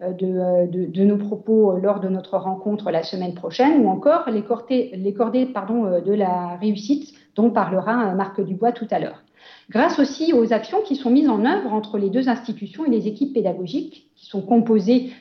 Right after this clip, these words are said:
de personnes et de personnels différents, hein, d'enseignants-chercheurs, d'enseignants, d'intervenants spécialisés issus de l'environnement socio-économique, afin de permettre à ces nouveaux bacheliers de mieux appréhender les attendus en B U T.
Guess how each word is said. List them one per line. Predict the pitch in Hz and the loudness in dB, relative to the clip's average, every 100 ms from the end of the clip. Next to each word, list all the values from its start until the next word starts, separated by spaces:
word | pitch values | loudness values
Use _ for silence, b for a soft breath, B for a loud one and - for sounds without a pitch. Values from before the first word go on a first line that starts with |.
| _ | _
de | 202 | -2
personnes | 247 247 - 254 233 185 | -2 0 0 2 2 0
et | 190 | -10
de | 170 196 | -6 -4
personnels | 214 - 220 190 | -6 -2 -2 -2
différents, | 196 226 240 196 269 254 | -4 -2 0 2 2 4
hein, | 240 | 2
d'enseignants-chercheurs, | 202 196 180 170 - 208 262 277 208 | 0 -6 -10 -10 -12 -4 0 0 -2
d'enseignants, | 180 - 208 233 254 | -6 -2 0 2 2
d'intervenants | 202 190 185 185 202 202 B B | 0 -4 -6 -2 0 -2 B B
spécialisés | - - 254 240 202 190 240 | -6 0 2 2 0 0 2
issus | 269 - - | 2 2 0
de | 220 | 0
l'environnement | 202 208 214 214 202 | 0 -2 0 0 0
socio-économique, | 202 190 202 185 185 180 175 262 - - B B B | -6 -6 -4 -4 -6 0 4 4 2 -6 B B B
afin | 240 294 | 0 4
de | 277 | 4
permettre | 262 208 214 - - - _ | 4 2 0 0 -8 -20 _
à | 190 | -14
ces | - | -4
nouveaux | 208 220 262 | -2 0 0
bacheliers | 208 208 202 175 262 | 2 0 -2 -2 0
de | 220 | 2
mieux | 196 254 | 4 4
appréhender | 294 254 - 208 180 220 285 B B - | 4 0 -4 -6 0 0 0 B B -2
les | 233 | 0
attendus | 233 233 208 190 | 0 -4 -8 -2
en | 240 | 0
B | 208 | 0
U | 196 190 | -2 -6
T. | - - | -12 -20